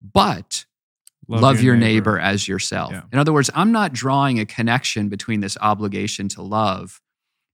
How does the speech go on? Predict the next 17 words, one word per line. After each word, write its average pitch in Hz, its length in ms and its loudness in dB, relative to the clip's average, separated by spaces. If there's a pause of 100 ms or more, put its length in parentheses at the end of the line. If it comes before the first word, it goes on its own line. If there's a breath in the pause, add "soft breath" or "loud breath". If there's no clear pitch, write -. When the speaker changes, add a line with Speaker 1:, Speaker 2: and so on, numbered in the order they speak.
(200)
Speaker 1:
and 107 180 0
a 90 60 -6
justice 104 500 -4
system 95 240 -8
that's 90 180 -10
not 101 220 0
in 92 120 -6
Scripture. - 540 -10 (120)
In 120 120 -2
fact, 127 460 -6
it's 147 240 -4
in 143 240 0
the 113 60 -2
first - 520 -6 (280)
use 170 400 2 (160)
of 90 160 -10
the 85 120 -8